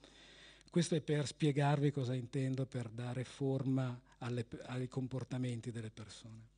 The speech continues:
Questo è un progetto che ho fatto, è un concorso per La Spezia, è stato istituito da una fondazione d'arte e l'ho fatto assieme ad un artista che si chiama, ah,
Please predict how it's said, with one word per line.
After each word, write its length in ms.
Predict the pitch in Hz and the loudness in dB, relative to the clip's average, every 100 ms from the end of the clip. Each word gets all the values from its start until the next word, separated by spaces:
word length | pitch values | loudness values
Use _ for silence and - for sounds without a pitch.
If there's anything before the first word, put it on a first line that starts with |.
| _ _ _ _ _ _ _ _ - _ _ _ _ _ _ _ _ _ _ | _ _ _ _ _ _ _ _ -20 _ _ _ _ _ _ _ _ _ _
Questo 260 | 175 165 196 | 2 4 6
è 40 | |
un 60 | 160 | 8
progetto 760 | 185 160 151 - - 151 151 - | 8 10 8 8 2 2 0 -2
che 140 | 147 | 4
ho 80 | 143 | 4
fatto, 720 | - 156 147 - 160 143 127 | 4 2 0 -2 -2 -2 -2
è 80 | 151 | -2
un 100 | 139 | 0
concorso 800 | 135 151 - 143 120 - 147 165 151 | 4 4 4 0 0 -4 -4 -6 -6
per 160 | 127 | -4
La 120 | 127 123 | -2 -4
Spezia, 720 | - 131 110 - - 143 165 _ _ _ _ _ _ _ _ _ _ _ - - _ _ _ | -4 -4 -4 -6 -4 -4 -6 _ _ _ _ _ _ _ _ _ _ _ -20 -20 _ _ _
è 140 | - 127 | -8 -8
stato 800 | - 151 135 - 147 139 131 135 | -4 -2 -2 -2 0 0 0 -2
istituito 500 | - 143 - 147 147 | -2 0 4 6 8
da 80 | 131 | 8
una 160 | 131 | 6
fondazione 640 | - 135 131 - - 143 131 | 6 4 4 2 4 6 6
d'arte 680 | 123 110 107 - 131 156 - _ - - - _ - | 2 -2 -4 -4 -2 -2 -4 _ -20 -20 -20 _ -4
e 140 | 170 | 4
l'ho 100 | 156 | 6
fatto 280 | - 170 - | 6 4 4
assieme 260 | 175 165 156 | 4 4 4
ad 100 | 139 | 4
un 140 | 139 | 4
artista 640 | 139 - - 156 - - 123 | 2 2 4 4 4 -2 -2
che 100 | 131 | -2
si 140 | 131 | -4
chiama, 600 | - 135 131 131 135 131 - | -2 0 0 2 2 0 0
ah, 420 | 143 139 135 | -2 -2 -4